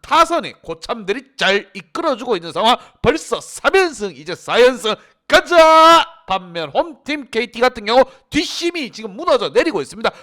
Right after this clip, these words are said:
볼펜 방어가 계속적으로 일어나고 있고 지금 주건이라든가 좋은 선수들을 놔두고 왜 기용을 안 하는지 정말 머리 아픈 상황.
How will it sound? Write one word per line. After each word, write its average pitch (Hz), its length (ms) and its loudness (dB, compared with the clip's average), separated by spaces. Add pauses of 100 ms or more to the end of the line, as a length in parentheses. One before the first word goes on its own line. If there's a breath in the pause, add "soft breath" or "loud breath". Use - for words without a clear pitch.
(140)
볼펜 320 520 0
방어가 220 480 -2
계속적으로 214 540 -4
일어나고 233 480 0
있고 202 380 -2 (200 loud breath)
지금 175 180 -10
주건이라든가 214 960 -2
좋은 339 340 -8
선수들을 294 600 -10
놔두고 220 540 -6
왜 330 220 -2
기용을 247 440 -6
안 147 80 -8
하는지 196 320 -8 (200 loud breath)
정말 190 340 -4
머리 311 240 0
아픈 196 280 -4
상황. 214 280 2